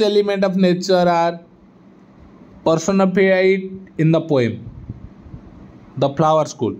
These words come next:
ଫ୍ଲାୱାର ସ୍କୁଲରେ କ'ଣ ଅଛି? Which element of nature are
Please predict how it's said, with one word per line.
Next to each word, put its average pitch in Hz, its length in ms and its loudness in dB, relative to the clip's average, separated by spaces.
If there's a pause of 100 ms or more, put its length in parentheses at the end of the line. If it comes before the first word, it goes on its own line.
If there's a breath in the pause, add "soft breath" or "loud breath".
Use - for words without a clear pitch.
ଫ୍ଲାୱାର 156 260 2
ସ୍କୁଲରେ 175 300 2
କ'ଣ 170 120 0
ଅଛି? 160 120 0 (140)
Which 180 280 2
element 165 380 0
of 156 80 -4 (580)
nature 143 400 0
are 190 220 0